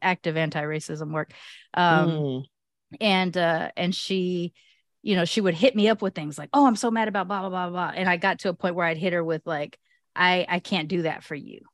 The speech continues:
Speaker 1: Like, I can't be
Speaker 2: Mm.
Speaker 1: the
Speaker 2: Okay.
Speaker 1: person that you put things on. I need you
Speaker 2: Mm-hmm.
Speaker 1: to,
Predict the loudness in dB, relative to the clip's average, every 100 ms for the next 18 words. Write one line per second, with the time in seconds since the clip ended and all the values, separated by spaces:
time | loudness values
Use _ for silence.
0 | _ 2 2 4 0 2 2 4 6 6
1 | 4 0 0 -2 -6 -10 -4 -2 2 4
2 | 4 2 -2 -2 -2 -4 -2 -2 0 0
3 | -4 -2 2 4 4 0 -8 -12 _ _
4 | -6 -2 -2 -2 -2 0 2 2 -2 -6